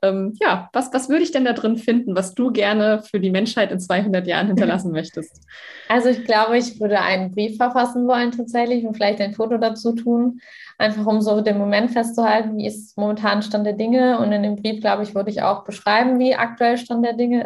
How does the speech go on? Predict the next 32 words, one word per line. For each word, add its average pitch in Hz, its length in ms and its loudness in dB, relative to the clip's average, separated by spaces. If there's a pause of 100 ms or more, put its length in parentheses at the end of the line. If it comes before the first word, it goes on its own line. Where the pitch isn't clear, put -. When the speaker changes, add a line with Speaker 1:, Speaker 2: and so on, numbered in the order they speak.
(120)
Speaker 2:
ist. 254 180 -4 (520)
Und 202 540 2
aber 196 320 2
auch 202 300 2
beschreiben, 196 580 0
was 202 160 -2
so 202 80 -8
mein 190 240 0
Wunsch 202 160 0
für - 140 -8
die 190 100 -6
Zukunft 214 460 -2
wäre. 180 320 2
Und 190 180 -2
der 196 100 2
wäre 196 280 2
halt 196 320 2 (340)
in 202 140 -4
dem 202 180 2
Sinne, 196 280 2
dass 196 220 0
wirklich 202 480 0
wir 202 220 -2
Frauen 208 540 2
wieder 208 460 4
das 190 200 -4
Geschenk 214 420 -2
unserer 226 400 4
weiblichen 226 480 0
Energie 208 420 0
entdecken 226 580 0
dürfen 254 580 2